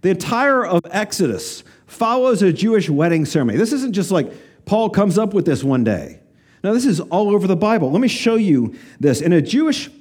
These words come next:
wedding, uh, in a betrothal, a man would go to a woman and say, "I want you to come, I want you to leave your father's house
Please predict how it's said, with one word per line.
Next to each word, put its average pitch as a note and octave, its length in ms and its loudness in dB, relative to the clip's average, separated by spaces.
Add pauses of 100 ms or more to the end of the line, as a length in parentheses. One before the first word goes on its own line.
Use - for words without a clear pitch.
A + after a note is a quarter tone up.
(220)
wedding, C#3 640 -2 (1120)
uh, D3 160 -2
in D3 80 2
a C#3 60 2
betrothal, D3 1000 -2 (840)
a D3+ 100 0
man A3+ 380 0
would E3 180 0
go G3 280 2
to F#3+ 520 -2
a C#3 80 0
woman D#3+ 340 2
and C3 80 -2
say, - 160 -2
"I C#3 140 0
want G3 240 -2
you D3+ 80 4
to C3+ 80 2
come, G#3 420 -2
I E3+ 60 -8
want E3 180 0
you D#3+ 40 2
to C#3+ 60 2
leave G3 300 4
your A#3 140 0
father's F#3 600 -2
house A2 680 -10